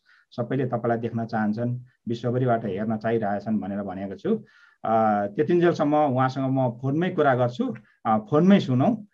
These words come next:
होइन? अनि, अ, उहाँलाई अलिकति नमजा लागिरहेको के हो भने, अ, होइन, अ, भिडियोमै प्रस्तुत, अ, हुन नसकिरहेको अवस्था मलाई नै दुःख लागिरहेको छ भनेर उहाँले भनिराख्नु भएको छ। त्यो अवस्थामा चाहिँ मैले उहाँलाई भनेको छु, उहाँलाई प्रतिबद्धता गरेको छु कि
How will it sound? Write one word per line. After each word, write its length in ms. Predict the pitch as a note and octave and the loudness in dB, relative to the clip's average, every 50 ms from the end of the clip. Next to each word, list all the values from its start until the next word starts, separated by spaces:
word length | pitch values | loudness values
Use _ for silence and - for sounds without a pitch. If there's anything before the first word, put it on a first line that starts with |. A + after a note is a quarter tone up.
| _ _ _ _ - | _ _ _ _ -8
होइन? 140 | F#2+ G#2+ C3+ | -4 -2 0
अनि, 560 | - C#4 C3+ C#3 D3 D#3+ E3+ E3 D#3+ D#3 C#3 | 2 4 4 4 4 2 0 0 0 0 2
अ, 240 | B2 A#2+ A2+ A2 A2 A2 | 2 0 0 0 0 0
उहाँलाई 480 | B2+ D3 D#3 D#3+ E3 E3 E3 D#3+ D#3+ D#3 | 0 0 2 2 2 2 2 2 2 0
अलिकति 640 | C3 C#3+ D#3+ E3+ E3 D#3 D3 D#3 D3 D3 C#3 B2+ | -2 -4 -4 -2 -4 -2 -2 -2 -2 -2 0 0
नमजा 340 | A#2+ C3 C3+ C#3 C3+ C3 B2+ | 2 2 2 0 2 0 2
लागिरहेको 460 | B2+ C3 B2 B2+ B2+ B2+ B2+ B2+ B2 | 2 2 0 0 0 -2 -4 -4 -6
के 100 | B2 C3+ | -4 -4
हो 80 | B2+ A2 | -2 -2
भने, 300 | G#2+ G#2+ A#2+ C3+ C#3+ C#3+ C#3 _ _ _ _ _ _ _ - - | 0 0 0 0 0 -4 -6 _ _ _ _ _ _ _ -12 -6
अ, 40 | |
होइन, 380 | A2 A2 A2 G#2+ G#2+ A2+ B2+ D3+ | -4 -2 0 0 0 0 0 0
अ, 800 | D3 C#3+ C3+ B2 A2 G#2+ G#2 G2+ G#2 G#2+ G#2 A2 A#2+ A#2+ A2 A2 | 2 2 2 2 0 0 -2 -2 -4 -6 -4 -6 -6 -6 -4 -4
भिडियोमै 520 | A2 A2+ A#2 A2+ D3+ E3 E3+ F#3 F#3 E3+ | -2 -2 0 2 2 2 4 4 2 0
प्रस्तुत, 520 | D3 - C#3+ C3 - - C#3+ C#3 B2+ - A#2 | 0 -2 -4 -4 -4 -4 -4 -4 -4 -2 -2
अ, 420 | A2 G#2+ G#2 G#2+ G#2+ G2+ F#2 F2+ - - A#2 | 0 0 0 0 0 -2 -4 -6 -8 -6 -4
हुन 120 | A2+ B2 | -2 0
नसकिरहेको 880 | B2+ B2+ B2+ A#2+ - B2+ B2 C#3 C3 A#2+ A2+ A2+ A2+ A#2 B2 A#2+ A#2+ | 2 2 0 0 -2 -6 -4 0 2 2 4 2 2 0 0 -2 0
अवस्था 480 | G#2 A2+ A#2+ B2 B2 - - C3 C3 B2 | 0 0 0 0 -2 -2 0 0 0 0
मलाई 260 | A2 A#2 A#2+ A#2+ A#2+ | 0 -2 0 0 0
नै 100 | C3 B2 | -2 -2
दुःख 200 | A#2 A#2 - B2 | -4 -6 -6 -2
लागिरहेको 320 | A#2+ A#2 A2 A2+ A2 G#2+ | 0 0 0 0 -2 -2
छ 40 | - | -2
भनेर 180 | A#2+ G#2+ G#2 G#2+ | -2 -2 0 0
उहाँले 220 | A2 A2 A2 A2+ | 0 0 0 -2
भनिराख्नु 440 | G#2 G2+ G#2 G#2+ A2 G#2 - G#2 G#2 | -2 0 0 0 0 0 -4 -4 -4
भएको 200 | G2+ G2 - G#2+ | -4 -4 -6 -8
छ। 100 | - - F#3+ D3+ - _ _ _ _ _ _ - | -6 -6 -6 -6 -6 _ _ _ _ _ _ 0
त्यो 140 | D3+ D#3+ E3+ | 2 4 6
अवस्थामा 720 | D#3+ D3+ D3+ - D#3 C#3+ D3 D#3 D#3+ E3 D#3+ D3+ A2+ - - G#2+ - | 6 4 4 4 2 2 2 2 0 0 -2 -4 -8 -10 -16 -10 -4
चाहिँ 340 | C#3 C#3+ E3 F3 F3+ - - _ _ - | -2 -2 -2 -2 -4 -8 -16 _ _ -2
मैले 180 | B2 C3 C3+ C3+ | 0 2 2 2
उहाँलाई 260 | B2+ B2 B2+ C3 A2+ | 4 4 2 2 2
भनेको 300 | G#2 G2+ G#2+ A2+ B2 A#2+ | 0 -2 -2 -2 -2 -4
छु, 360 | A#2+ D3 D#3+ F3 F3 F3 - _ _ _ _ _ - | -2 0 0 0 -2 -4 -10 _ _ _ _ _ -4
उहाँलाई 520 | G2+ A2 A#2 B2 B2 B2+ B2+ B2 A#2 A2 | -2 0 2 2 4 2 2 2 2 0
प्रतिबद्धता 680 | G2+ - - C#3 C3+ - E3 C#3+ D#3 C#3+ C3 A#2+ C#3 C3 | -2 -2 -6 -2 4 4 6 6 6 4 4 4 4 4
गरेको 320 | B2+ C3 B2 C3 A#2+ C3 | 4 4 2 2 0 -2
छु 200 | B2 - D3 D3+ | -2 -2 -4 -4
कि 340 | C#3 C3 D#3 F3+ F#3+ F#3+ - | -2 0 0 0 0 -2 -6